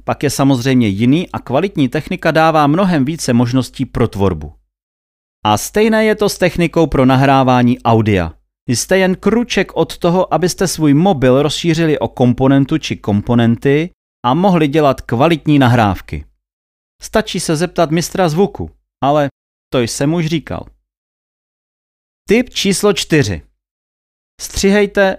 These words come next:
finalizujte, upravujte. Nikdo není zvědavej na vaše krkání, mlaskání do mikrofonu, nesmysly a tisíce přežbleptů a povídání o ničem. Střih a úpravy zvuku z vás udělají profíka,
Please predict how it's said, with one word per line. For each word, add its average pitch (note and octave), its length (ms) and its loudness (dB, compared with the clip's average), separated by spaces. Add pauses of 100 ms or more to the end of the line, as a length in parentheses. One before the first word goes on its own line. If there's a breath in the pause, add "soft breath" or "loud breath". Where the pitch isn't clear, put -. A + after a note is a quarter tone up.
(100)
finalizujte, D#3 1000 0 (160)
upravujte. G2 680 -2 (1120)
Nikdo F#3 380 0
není D#3+ 320 4
zvědavej C3+ 560 4
na B2 100 4
vaše A#2+ 300 -2
krkání, C#3+ 880 2
mlaskání B2 680 2
do C#3+ 120 2
mikrofonu, C3+ 800 0 (180)
nesmysly B2+ 920 0
a A#2+ 100 0
tisíce F3+ 640 -4
přežbleptů C3+ 840 -4
a - 60 -4
povídání A2+ 640 0
o G2+ 140 -4
ničem. F#2+ 540 -2 (520)
Střih - 540 -4
a B2+ 140 -2
úpravy E3+ 400 2
zvuku A#2+ 400 -2
z G#2+ 80 -2
vás A#2+ 240 0
udělají C#3 400 0
profíka, C3+ 760 -2